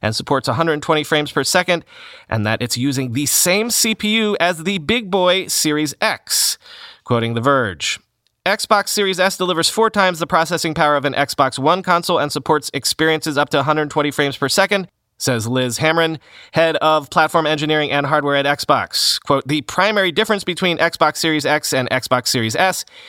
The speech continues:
is in resolution. Through talking to our customers, we found that many of our fans prioritize frame rate over resolution, so we wanted to build a console that didn't require a four K T V," end quote.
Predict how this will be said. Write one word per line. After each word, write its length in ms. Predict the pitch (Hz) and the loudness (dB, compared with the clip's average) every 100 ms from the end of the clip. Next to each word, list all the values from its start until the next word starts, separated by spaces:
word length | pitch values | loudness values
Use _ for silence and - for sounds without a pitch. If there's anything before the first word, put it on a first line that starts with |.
| - | -8
is 160 | 147 147 | -4 0
in 140 | 143 | 0
resolution. 720 | 123 117 123 165 247 208 123 78 _ - - - _ | 0 0 0 0 2 2 0 -6 _ -20 -20 -20 _
Through 360 | - 196 214 196 | -2 0 0 -2
talking 400 | - 208 214 208 | 0 2 2 -2
to 200 | 220 202 | 0 2
our 140 | 180 | 2
customers, 400 | 185 196 202 190 | 2 0 0 -2
we 140 | 160 190 | -2 0
found 260 | 190 185 | 2 2
that 140 | 170 147 | 0 0
many 240 | 156 226 | 0 0
of 100 | 233 | 2
our 100 | 190 | 2
fans 280 | - 165 156 | 2 0 0
prioritize 600 | 165 160 196 185 156 - | 0 2 2 0 0 -2
frame 380 | - 208 254 247 | 0 2 2 2
rate 160 | 196 | 2
over 220 | 165 160 | 0 0
resolution, 500 | 156 147 147 131 139 | 2 2 0 -2 -2
so 180 | 127 156 | -2 0
we 140 | 143 156 | 0 0
wanted 320 | 139 180 233 | 0 0 0
to 100 | 226 | -2
build 220 | 170 165 | 2 2
a 100 | 147 | 0
console 440 | - 156 143 151 | 0 -2 0 -2
that 220 | 139 139 110 | 0 -2 -2
didn't 260 | 139 165 | -2 -2
require 480 | 165 175 151 131 135 | -4 -2 0 2 2
a 140 | 135 127 | -2 -4
four 260 | - 120 | -2 -2
K 240 | 123 123 110 | -2 -2 -4
T 240 | - 120 | -2 -2
V," 340 | 113 175 123 | 0 0 -2
end 200 | 98 101 | -2 -4
quote. 420 | 95 113 90 - | -4 -4 -4 -8